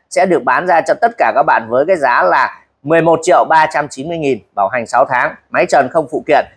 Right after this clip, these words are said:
cam kết hàng zin chuẩn chỉ, lỗi là đổi, các bạn cứ yên tâm. Mua online cọc trước vài trăm, hàng đến được kiểm tra hàng ok rồi mới nhận các bạn nhé. Mọi người, à, nếu như ở gần Tân Phú, Đồng Nai, hãy đến trực tiếp shop của mình ngay sát cổng chợ Ngọc Lâm, xã Phú Xuân, huyện Tân Phú, tỉnh Đồng Nai để xem và mua hàng.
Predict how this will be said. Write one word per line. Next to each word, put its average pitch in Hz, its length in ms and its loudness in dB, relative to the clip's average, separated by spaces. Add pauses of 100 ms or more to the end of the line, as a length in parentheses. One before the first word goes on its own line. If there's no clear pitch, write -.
(120)
cam 151 180 -2
kết 196 200 2
hàng 135 240 -4
zin 156 240 0
chuẩn 104 220 -2
chỉ, 104 300 -8 (240)
lỗi 185 260 4
là 165 100 4
đổi, 113 320 2
các 156 60 -6
bạn 131 200 0
cứ 165 80 -2
yên 156 160 -2
tâm. 151 160 2 (280)
Mua 190 240 2
online 170 460 2
cọc 131 180 -2
trước 214 200 -2
vài 143 200 0
trăm, 151 220 0
hàng 131 260 -4
đến 131 200 0
được - 140 -4
kiểm 107 180 -4
tra 147 140 0
hàng 127 260 -2 (260)
ok 156 400 2
rồi 120 120 -2
mới 127 120 -6
nhận 147 240 -2
các 151 60 -2
bạn 123 180 0
nhé. 196 180 0 (1400)
Mọi 156 140 4
người, 160 280 6
à, 151 160 6
nếu 170 260 2
như 240 140 0
ở 139 140 2
gần 143 220 -2
Tân 180 180 -2
Phú, 165 160 -4
Đồng 160 180 0
Nai, 160 180 0
hãy 160 100 0
đến 165 180 0
trực 143 220 -10
tiếp 202 160 2
shop 214 200 2
của 117 80 -4
mình 131 180 -4
ngay 143 140 2
sát 190 220 -2
cổng 107 160 -2
chợ 120 120 -2
Ngọc 120 180 0
Lâm, 139 220 2
xã 120 120 -4
Phú 151 160 -12
Xuân, 139 200 -2
huyện 127 160 -10
Tân 143 180 -2
Phú, 139 160 -8
tỉnh 101 140 -8
Đồng 110 140 -2
Nai 127 160 0
để 98 100 -4
xem 131 220 0
và 113 80 0
mua 117 140 -2
hàng. 123 260 -4